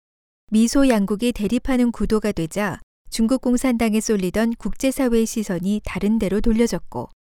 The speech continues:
이는 중국 공산당이 더욱 사악하고 은밀하게 공산주의 정책을 펼 수 있도록 시간을 벌어주는 꼴이었다. 천구백팔십구 년 육사天安門사태 이후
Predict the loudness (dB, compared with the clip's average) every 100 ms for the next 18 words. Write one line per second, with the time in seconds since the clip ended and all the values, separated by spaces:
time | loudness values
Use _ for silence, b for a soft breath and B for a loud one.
0 | _ _ _ _ -2 4 4 4 2 2
1 | 2 0 2 0 0 -2 0 0 -2 -2
2 | -2 -2 -2 0 0 -2 -4 0 2 4
3 | 6 8 6 4 -4 -8 -10 _ 0 2
4 | 4 4 2 0 0 -2 -2 -2 -2 2
5 | 0 0 -2 -2 -2 -2 -4 -6 -6 -2
6 | 2 2 2 2 2 0 -2 -2 -2 -2
7 | -4 -6 -12 -12 -18 _ _ _ _ _
8 | _ -4 -2 2 2 2 -2 -2 -4 -4
9 | 0 0 -2 -4 -4 -2 0 0 0 -2
10 | 0 0 0 -2 -4 -4 -4 -6 -6 -6